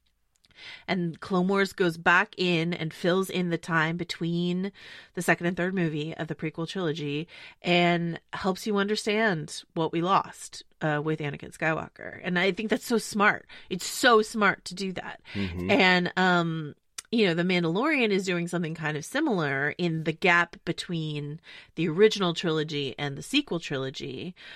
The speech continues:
Speaker 1: Um, not that it was set out to do that, because this was already in the works before some of the wheels started to fall off of the sequel trilogy for some people. But if you watch the sequel trilogy and love The Force Awakens,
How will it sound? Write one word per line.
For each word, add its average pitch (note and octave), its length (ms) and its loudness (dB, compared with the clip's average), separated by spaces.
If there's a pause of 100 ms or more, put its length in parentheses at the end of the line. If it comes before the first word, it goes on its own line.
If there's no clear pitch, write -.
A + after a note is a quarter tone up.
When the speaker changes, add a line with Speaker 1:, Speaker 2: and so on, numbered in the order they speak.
(260)
Speaker 1:
Um, E3 540 4 (140)
not B3 260 2
that E4+ 100 4
it A#3 80 6
was F#3+ 360 0
set F#3 320 4
out G3 260 4
to - 80 -8
do C#3+ 200 -6
that, C#3 420 -8
because D#3+ 500 -2
this D#3+ 160 -6
was F3 140 -6
already E3+ 260 2
in E3 80 0
the D3+ 100 -2
works D#3+ 360 0
before D#3 960 0 (480)
some F#3 280 0
of E3 60 -2
the E3 80 2
wheels D#3+ 340 2
started D#3+ 240 0
to D#3 80 -10
fall C#3+ 380 0
off D3 260 2
of D3+ 140 -4
the F3 80 -8
sequel D3+ 280 -8
trilogy E3 380 0
for F#3 120 -6
some F#3 180 -4
people. G#3+ 500 -6 (380)
But F#3+ 160 8
if G3 120 6
you A3+ 300 2
watch A3 300 6
the A#3+ 80 -2
sequel A3 280 -2
trilogy E3 720 0
and D3+ 920 -2
love F3 320 4
The G3 120 -2
Force G#3+ 240 2
Awakens, E3+ 880 0